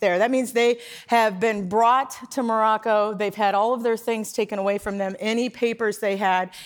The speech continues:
and they are stuck in Morocco and actually put into bondage,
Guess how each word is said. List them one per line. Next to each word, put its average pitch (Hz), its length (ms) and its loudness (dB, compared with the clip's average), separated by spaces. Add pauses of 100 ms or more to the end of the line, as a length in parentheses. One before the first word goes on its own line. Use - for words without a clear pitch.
(160)
and 226 160 0
they 240 80 0
are 220 140 2
stuck - 520 0 (320)
in 233 200 0
Morocco 196 560 0 (280)
and 226 220 2
actually 247 540 0
put 254 260 0
into 220 260 -2
bondage, 180 600 -2